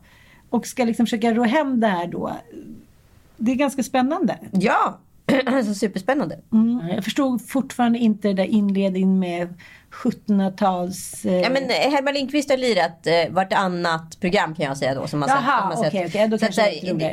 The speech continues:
Speaker 2: i, i viss, i, det verkar som att det är olika typer utav, eh, vad ska jag säga, regissörer slash manusförfattare till de olika, eh, deltävlingarna. För att exempelvis Oscar Sia och, eh,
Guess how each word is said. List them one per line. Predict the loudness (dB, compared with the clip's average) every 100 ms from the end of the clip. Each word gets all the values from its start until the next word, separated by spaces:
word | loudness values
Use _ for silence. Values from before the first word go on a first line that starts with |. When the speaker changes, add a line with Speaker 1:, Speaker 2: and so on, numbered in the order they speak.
| -2
Speaker 2:
i, |
i | 0
viss, | 0 -2 -2
i, | -2 -2 -8 -2 -2 -2 -2
det | 0
verkar | 0 0
som | -2
att | -2
det | -2
är | 0
olika | 0 2 2 0 0 -2
typer | 0 -2 -4
utav, | 0 2 2 0 0
eh, | -4 -2
vad | -6
ska | -2
jag |
säga, | 0 0
regissörer | 0 0 2 2 0
slash | 0 0
manusförfattare | 0 0 0 -4 -4 -4 -4 -2 -2 -2
till | -4 -2 -2
de | -2
olika, | -4 -4 -6 -4 -6 -8 -20 -20 -20 -20
eh, | -2 0 2
deltävlingarna. | 2 2 0 0 2 2 0 -6 -8 -6 -8 0
För | 2 2
att | 0 -4 -6 -6
exempelvis | -6 -2 -4 -2 -2
Oscar | -4 -2 -2
Sia | 0 -2 2 0
och, | 0 -6 -2
eh, | 0 2 0 -4 -4 -6